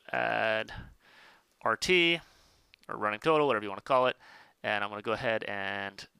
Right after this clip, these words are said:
delete my index column, and I guess just for good measure, I'm gonna change this to a fixed decimal number.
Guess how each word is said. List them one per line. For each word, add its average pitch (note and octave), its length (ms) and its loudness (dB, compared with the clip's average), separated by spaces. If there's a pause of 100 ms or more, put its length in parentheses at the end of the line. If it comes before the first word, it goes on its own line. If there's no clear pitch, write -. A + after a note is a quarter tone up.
delete G#2 400 -4 (240)
my - 160 -14
index F#3+ 300 -2
column, F3 400 4 (340)
and F#3 100 0
I F#3+ 40 2
guess F3+ 180 0
just - 160 -6
for D#3 120 -4
good D3 140 0
measure, A2+ 260 -2
I'm A2 60 -2
gonna G#2 140 -6
change - 260 -8
this - 180 -10
to - 80 -10
a - 40 -8
fixed - 240 -12
decimal A2 280 -2
number. G#2+ 340 -2